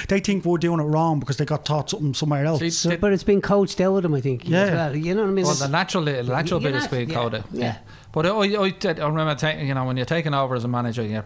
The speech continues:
Speaker 2: have to be playing and you played a certain way, and but times have changed.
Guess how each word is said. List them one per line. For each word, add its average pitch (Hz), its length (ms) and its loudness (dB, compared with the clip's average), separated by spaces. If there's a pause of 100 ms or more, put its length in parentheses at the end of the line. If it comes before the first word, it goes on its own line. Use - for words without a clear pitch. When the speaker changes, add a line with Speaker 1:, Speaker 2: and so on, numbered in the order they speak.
Speaker 2:
have 127 140 -4
to 131 80 -6
be 127 140 -2
playing 117 420 -2
and 107 120 -4 (1300)
you 151 80 -2
played 156 260 2
a 147 40 0
certain 156 320 0
way, 143 300 0
and 123 240 -6
but - 340 -6
times 185 400 0
have 147 100 -2
changed. 143 600 -2